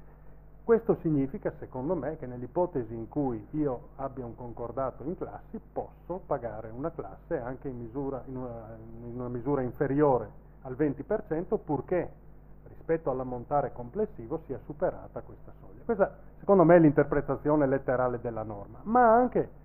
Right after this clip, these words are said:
ha anche un senso. Che problema mai potrebbe esserci di una disparità di trattamento tra creditori? Ma questa disparità di trattamento o è giustificata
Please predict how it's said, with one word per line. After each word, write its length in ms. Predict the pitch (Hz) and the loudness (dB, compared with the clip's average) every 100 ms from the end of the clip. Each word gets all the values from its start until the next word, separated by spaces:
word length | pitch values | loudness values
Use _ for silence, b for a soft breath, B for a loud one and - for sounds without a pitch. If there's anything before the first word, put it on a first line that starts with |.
| b - | b -4
ha 140 | 214 | 2
anche 240 | 240 233 160 | 4 4 2
un 140 | 127 - | -2 0
senso. 400 | 180 151 107 - - b b b - | 0 0 -2 -10 -16 b b b -12
Che 160 | - 269 - - - - | 0 0 0 -20 -20 -6
problema 540 | 214 208 208 254 233 170 | 2 4 6 4 6 4
mai 260 | 165 185 | 6 6
potrebbe 540 | 180 156 - 160 143 127 123 113 | 4 2 2 2 2 -2 -2 -4
esserci 520 | - 107 - - 113 | -8 -14 -14 -14 -6
di 100 | 160 | 0
una 240 | 196 185 156 | 4 6 4
disparità 640 | 156 - 170 156 151 180 | 0 4 4 4 4 2
di 160 | 156 | 2
trattamento 680 | 147 151 - 143 165 151 127 - | -2 -2 0 0 0 0 -4 -6
tra 100 | 120 | -8
creditori? 600 | - 127 127 185 151 123 | -6 -6 -2 0 0 -2
Ma 140 | 131 | -4
questa 260 | - 185 170 | -2 2 2
disparità 500 | 151 - 165 147 165 | 2 2 2 2 0
di 140 | 156 | 0
trattamento 640 | 147 147 143 143 127 - 117 | -2 -2 0 -2 -2 -6 2
o 160 | 185 | 4
è 80 | 170 | 4
giustificata 1080 | 147 143 139 - 135 156 143 123 - - | 2 -4 -6 -6 -2 4 4 4 -4 -14